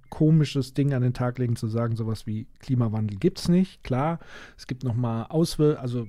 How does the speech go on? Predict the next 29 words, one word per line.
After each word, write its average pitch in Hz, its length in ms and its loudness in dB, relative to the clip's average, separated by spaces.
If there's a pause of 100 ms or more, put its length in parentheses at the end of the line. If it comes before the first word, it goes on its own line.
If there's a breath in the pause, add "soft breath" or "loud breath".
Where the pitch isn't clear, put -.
es - 100 -18
gibt 135 160 -6
noch 123 80 4
mal 120 140 2
Abschätzungen, 131 560 2
ist 113 120 0
es 113 140 0
wirklich 160 240 6
so 147 120 2
schlimm, 143 360 2
geht 127 200 -4
die 117 120 0
Welt 123 240 2
wirklich 147 320 2
unter, 139 340 0
wie 113 100 0
schnell 147 320 6
ist 143 240 0
es, 135 160 2
erlebe 123 380 2
ich - 180 -2
das 147 200 0
noch, 143 200 4
erleben 123 320 2
es 117 120 -4
meine 120 220 0
Kinder, 147 300 2
meine 117 200 2
Enkelkinder. 190 720 2